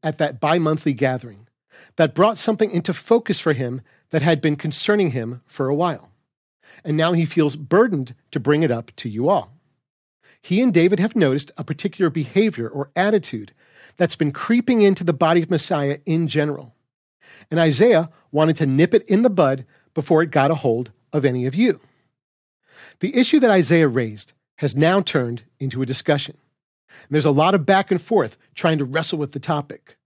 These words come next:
It's not an easy one, and everyone is taking it seriously. While it wasn't Isaiah's intention to single anyone out, and nothing said has been aimed at anyone in particular,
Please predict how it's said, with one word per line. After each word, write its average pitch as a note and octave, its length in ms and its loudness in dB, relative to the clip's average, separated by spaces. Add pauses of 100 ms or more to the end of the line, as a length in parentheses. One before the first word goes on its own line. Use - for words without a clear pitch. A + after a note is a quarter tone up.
(420)
It's - 160 -16
not D#3 140 -2
an C4 80 -6
easy A#3+ 340 2
one, B2 320 -4 (300)
and D3 160 -8
everyone E3 380 0
is D#3+ 200 -8
taking C3+ 340 -4
it - 180 -6 (100)
seriously. - 680 -6 (1000)
While F3 140 4
it F3+ 80 0
wasn't A3+ 280 2
Isaiah's F#3 420 4
intention F3+ 480 -2
to B2+ 80 -4
single D#3+ 340 0
anyone B2+ 340 -2
out, D#3+ 380 -2 (440)
and D3+ 120 0
nothing A3+ 300 2
said A#3+ 280 2
has D#3+ 100 0
been D3 320 -2
aimed G3+ 240 0
at D3+ 160 -2
anyone E3 300 2
in C3 100 -2
particular, C3 600 -4